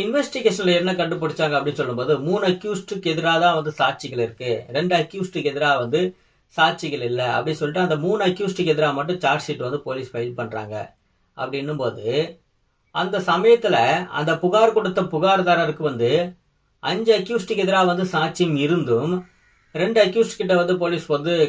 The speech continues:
கையூட்டு பெற்றுக்கொண்டு லஞ்சம் பெற்றுக்கொண்டு அவர்களை வந்து வழக்கில் சேர்க்காமல் மூன்று அக்யூஸ்ட் மீது மட்டும்தான் வந்து சார்ஜ் ஷீட் போட்டாங்கன்னா அந்த புகார் கொடுத்த நபருக்கு வந்து என்ன தீர்வு என்று பார்க்கும்போது அந்த புகார் கொடுத்த நபர் வந்து ப்ரொடெஸ்ட் பெட்டிஷன் வந்து ஃபைல் பண்ணலாம்.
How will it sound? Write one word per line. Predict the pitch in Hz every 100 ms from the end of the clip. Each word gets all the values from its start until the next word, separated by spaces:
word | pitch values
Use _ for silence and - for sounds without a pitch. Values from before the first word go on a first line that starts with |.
| 147
கையூட்டு | 160 151 143
பெற்றுக்கொண்டு | 123 127 120 123 143
லஞ்சம் | 131 147 -
பெற்றுக்கொண்டு | 113 120 117 123 165
அவர்களை | 147 135 135 127
வந்து | 135 131
வழக்கில் | 131 135 127 -
சேர்க்காமல் | 120 - 117 147 170 170
மூன்று | 196 190
அக்யூஸ்ட் | 165 202 185 175 165
மீது | 151 147
மட்டும்தான் | 170 160 170 151
வந்து | 131 135
சார்ஜ் | 135 -
ஷீட் | 131 -
போட்டாங்கன்னா | 117 117 107 107 123 143 - _ _ _ -
அந்த | 123 127
புகார் | 170 220 233 226
கொடுத்த | 202 185 196 180
நபருக்கு | 160 165 170 156
வந்து | 151 151
என்ன | 151 151
தீர்வு | 147 139
என்று | 123 120
பார்க்கும்போது | 120 113 113 110 117 127 107 - _ _ -
அந்த | 117 117
புகார் | 143 160 175
கொடுத்த | 160 151 143
நபர் | 135 143 151
வந்து | 127 110 117 143 160 - _ -
ப்ரொடெஸ்ட் | 165 240 233 -
பெட்டிஷன் | 180 156 160 120
வந்து | 143 147
ஃபைல் | 123 123
பண்ணலாம். | 117 107 101